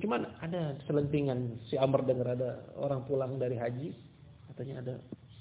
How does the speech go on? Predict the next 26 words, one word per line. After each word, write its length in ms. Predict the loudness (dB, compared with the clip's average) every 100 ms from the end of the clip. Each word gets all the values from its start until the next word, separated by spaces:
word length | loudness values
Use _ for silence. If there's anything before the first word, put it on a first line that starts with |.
| -14
orang 160 | -10 -8
ngaku 240 | -4 -2
Nabi. 320 | -2 -2 -4 -8 -16 -20 -20 -20 -20 -20 -20 -16
Nah, 120 | -14 -14 -18 -14
nggak 120 | -6 0
diam 240 | 2 2
Amr 240 | -2 -10 -14 -18
ketika 240 | -14 -8 -8
itu. 100 | -10 -20 -20 -16 -4
Cari 160 | 2 2 0
tahu 160 | -6 -6
dia. 120 | -2 0 0 -4 -20 -20 -20 -20 -20 -8
Ya. 160 | 0 0 0 -6 -18 6
Kenapa? 560 | 12 12 12 10 2 -10 -12 -2
Karena 140 | 2 4
ketika 240 | 4 4 4 4
itu 100 | 4
pengikutnya 360 | 4 4 2 6
baru 120 | 6 6
dua. 140 | 4 4 10
Hurrun, 400 | 12 12 12 12 12 0 -6 -14 -20 -8
ya. 200 | 4 6 6 2 -10 -14 -14 -2
Orang 240 | 8 10 10 12
merdeka 320 | 12 12 12
yaitu 240 | 8 10
siapa? 240 | 10 8